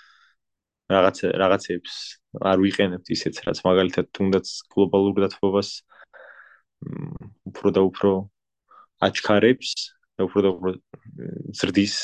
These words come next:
ტემპერატურას, აა, ამ შემთხვევაში იქნ-, იქნება, რა თქმა უნდა, ეფექტი, მაგრამ აი, არ ვიცი.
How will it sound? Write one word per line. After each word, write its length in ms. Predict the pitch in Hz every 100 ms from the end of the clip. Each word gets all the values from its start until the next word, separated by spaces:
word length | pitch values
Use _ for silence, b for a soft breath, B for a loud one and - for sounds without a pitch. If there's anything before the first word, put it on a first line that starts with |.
| - 98 98
ტემპერატურას, 880 | 101 101 107 107 113 135 143 - - b b b b b b b b _ -
აა, 380 | - 50 - - - - _ _
ამ 160 | - 92
შემთხვევაში 420 | 120 - 117 147
იქნ-, 260 | 131 -
იქნება, 340 | 107 - 107 92
რა 100 | 87
თქმა 200 | - 95
უნდა, 140 | 90 90
ეფექტი, 340 | - - -
მაგრამ 640 | 85 76 - - - - -
აი, 180 | - 95
არ 160 | 92
ვიცი. 300 | 92 - -